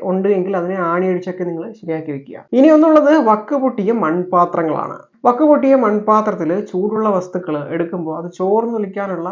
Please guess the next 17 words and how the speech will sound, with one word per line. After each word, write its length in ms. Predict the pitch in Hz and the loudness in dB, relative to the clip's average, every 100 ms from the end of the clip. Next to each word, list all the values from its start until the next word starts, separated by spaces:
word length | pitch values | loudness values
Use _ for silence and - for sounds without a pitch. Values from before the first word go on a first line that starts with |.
| 233 202 | -4 0
സാധ്യത 400 | 196 202 196 220 | 0 0 0 0
വളരെ 300 | 180 170 185 | 0 -2 -6
കൂടുതലാണല്ലേ. 720 | 175 170 170 143 - - - | -4 -2 -2 -4 -8 -10 -2
ഇത് 200 | 196 240 302 - - | 4 4 4 -2 -8
നമുക്ക് 340 | 190 208 240 208 185 | -4 -4 0 4 4
അപകടം 360 | 208 240 269 277 | 4 6 6 6
ഉണ്ടാക്കാനുള്ള 540 | 240 233 240 233 226 | 2 0 0 0 0
സാധ്യതയും 600 | 226 214 202 214 208 233 | 0 0 0 0 0 0
വളരെ 240 | 190 185 | -2 0
വളരെ 260 | 190 185 180 | 0 0 -2
കൂടുതലാണ്. 520 | 180 160 151 - - | -2 -2 -2 -6 -12
അപ്പൊ 220 | - - | -10 -2
അതൊക്കെ 220 | 196 240 262 | 0 2 2
കൊണ്ടാണ് 440 | 269 262 233 208 254 | 4 4 4 2 -2
വക്ക് 240 | 180 - | -4 -4
പൊട്ടിയ 320 | 214 208 202 196 | -4 -4 -4 -6
പാത്രങ്ങൾ 600 | 180 170 170 180 160 | -4 -6 -4 -4 -2